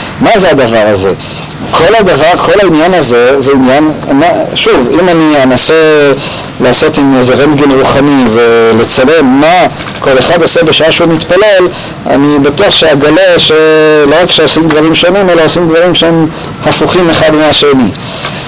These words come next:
כך שגם מבחינה זאת, העניין הזה שעליו אנחנו מדברים, של "אנוכי השם אלוקיך", אה, הוא ללא ספק מאוד, אה, מאוד, אה, בולט. מעבר לזה, מי אמר שאדם צריך לעשות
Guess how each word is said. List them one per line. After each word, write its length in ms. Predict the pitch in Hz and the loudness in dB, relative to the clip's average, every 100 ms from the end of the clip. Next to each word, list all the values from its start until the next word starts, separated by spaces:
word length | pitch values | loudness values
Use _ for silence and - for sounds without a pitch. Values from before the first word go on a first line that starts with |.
| - - - | -10 -10 -6
כך 220 | 113 107 - | -4 -2 -2
שגם 480 | 131 120 120 156 | 0 0 2 2
מבחינה 360 | 156 147 156 175 | 0 0 0 2
זאת, 300 | 202 226 190 - - - - - | 2 2 0 -4 -12 -14 -10 -2
העניין 1300 | 127 127 127 - 127 - - 127 143 160 180 165 151 - | 0 2 0 -4 -8 -10 -6 -2 0 2 2 0 -2 -4
הזה 220 | 117 120 151 | -2 0 0
שעליו 320 | 151 147 156 | 2 2 0
אנחנו 240 | 147 139 | -2 -2
מדברים, 240 | 131 135 170 | 0 0 0
של 160 | 151 | 0
"אנוכי 240 | 135 127 165 | 0 0 0
השם 240 | 160 165 | 0 0
אלוקיך", 380 | 175 175 226 226 | 0 0 0 0
אה, 140 | 180 170 - - - - - 151 151 151 151 147 139 | 0 0 -4 -10 -12 -12 -4 0 2 2 2 2 2
הוא 100 | 139 | 2
ללא 160 | 139 147 | 2 2
ספק 340 | - 139 151 - - | 0 0 -2 -2 -2
מאוד, 240 | 139 139 135 | 0 2 2
אה, 840 | 139 135 131 127 127 123 123 120 117 117 | 2 2 2 2 2 2 2 0 0 0
מאוד, 300 | 123 127 131 | 0 0 0
אה, 380 | 131 127 123 123 127 | 2 2 2 0 0
בולט. 320 | 135 131 90 - - - - - | 0 2 0 -4 -10 -10 -12 -6
מעבר 420 | 113 135 170 175 | -2 0 2 2
לזה, 360 | 147 101 104 120 | 2 0 2 2
מי 200 | 127 139 | 2 2
אמר 220 | 135 131 | 2 2
שאדם 320 | 143 135 113 127 | 0 0 0 0
צריך 140 | 135 | 0
לעשות 260 | 127 143 | 0 0